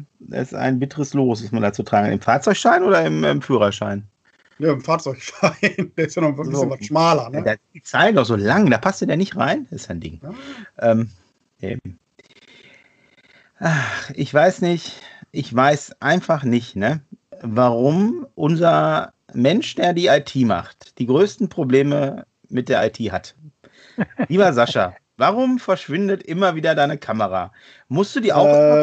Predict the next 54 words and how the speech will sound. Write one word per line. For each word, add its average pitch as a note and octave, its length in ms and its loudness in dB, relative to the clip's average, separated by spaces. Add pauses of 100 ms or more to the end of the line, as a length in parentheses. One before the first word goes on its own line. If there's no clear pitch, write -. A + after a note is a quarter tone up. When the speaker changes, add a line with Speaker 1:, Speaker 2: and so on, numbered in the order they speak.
Speaker 1:
immer D#3 80 2
wieder C#3 80 -8
Speaker 2:
weil D3+ 100 4
Speaker 1:
neu E3+ 60 0
Speaker 2:
mir E3+ 60 2
da E3+ 60 2
auf F3 120 -2
dem A3 80 -2
Speaker 1:
installieren? G3 260 0
Speaker 2:
U - 40 -10
S D#3 60 -16
B E3+ 100 -4
die F#3 100 -8
Spannung F#3 300 -2
zusammenbricht. D3 680 0
Ich D3 100 -6
hab D3+ 100 0
da D3+ 100 0
zu D#3 120 -12
viele D3+ 180 2
Geräte D3 340 2
dran. C3 280 -2 (640)
Speaker 1:
Ach A2+ 260 -2 (100)
so. C#3 220 0 (360)
Mhm. G#2 680 -10 (340)
Mhm. G#2 320 -10 (520)
Jetzt F3 180 0
Speaker 2:
Mhm, E3 80 4
Speaker 1:
ist F#3+ 60 -2
er C#3+ 180 2
Speaker 2:
mhm, D3+ 40 2
Speaker 1:
weg. D#3 200 -2
Speaker 2:
mhm. D3+ 260 -4
Speaker 1:
Guck B3 160 -10
mal. C#3+ 240 2 (120)
<laughs> - 840 -2
Speaker 2:
Na, E3 120 4
guck - 40 2
Speaker 1:
Jetzt G3+ 200 0
Speaker 2:
mal A3 140 2
an. G#3 180 0
Speaker 1:
ist C3 100 -4
das F#3+ 60 -10 (120)
Bild D3+ 160 -6
noch D#3 120 4
da, C3 240 2
nur D#3 100 -2
er D3 240 -2
ist A2 120 -10
weg. A2 300 -6
Aha, G#2 600 0
ey. G#2+ 260 -8 (460)
Speaker 2:
Ja, B2+ 280 -2
Speaker 1:
Ja. D3 280 2